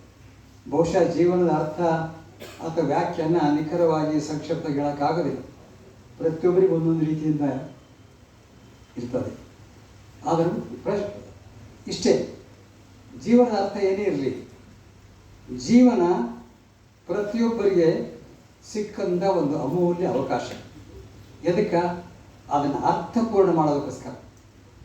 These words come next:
ಜೀವನ ಅಂದ್ರೆ ಅರ್ಥ, ಅದರ ಅರ್ಥ ಬೇ-, ಹೇಳಲಿಕ್ಕೆ ಆಗದಿರ್ಬೋದು, ಆದ್ರೆ ಅದನ್ನ ಅರ್ಥಪೂರ್ಣ ಮಾಡ್ತಕ್ಕಂಥ ಅವಕಾಶ ಪ್ರತಿಯೊಬ್ಬರಿಗೂ ಸಿಕ್ಕದೆ. ಆದ್ರಿಂದ ಸಿ-, ಜೀವನವನ್ನ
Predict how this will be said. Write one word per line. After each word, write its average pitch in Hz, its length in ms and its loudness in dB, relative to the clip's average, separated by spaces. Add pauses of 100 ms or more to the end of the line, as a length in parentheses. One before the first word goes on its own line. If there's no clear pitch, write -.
(140)
ಜೀವನ 220 380 0
ಅಂದ್ರೆ 214 800 0 (220)
ಅರ್ಥ, - 280 -4
ಅದರ - 180 0
ಅರ್ಥ 175 240 0
ಬೇ-, 190 440 0 (360)
ಹೇಳಲಿಕ್ಕೆ 202 320 2
ಆಗದಿರ್ಬೋದು, 180 720 0 (280)
ಆದ್ರೆ 165 280 2
ಅದನ್ನ 165 200 0
ಅರ್ಥಪೂರ್ಣ - 540 2
ಮಾಡ್ತಕ್ಕಂಥ 185 640 0
ಅವಕಾಶ 196 400 2
ಪ್ರತಿಯೊಬ್ಬರಿಗೂ 202 720 0
ಸಿಕ್ಕದೆ. 180 520 -2 (300)
ಆದ್ರಿಂದ 170 400 2
ಸಿ-, 175 380 -2
ಜೀವನವನ್ನ 202 640 2